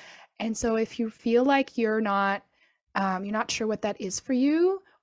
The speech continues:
or if you're really well versed in one mode of creativity, I would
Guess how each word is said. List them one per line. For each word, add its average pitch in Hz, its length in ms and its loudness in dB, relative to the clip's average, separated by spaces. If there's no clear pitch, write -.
or 226 540 6
if 233 220 -4
you're 214 200 2
really 254 380 2
well 214 220 4
versed 196 360 -2
in 202 220 -6
one 202 200 2
mode 202 200 4
of 180 100 -4
creativity, 185 840 0
I 226 200 4
would 311 200 2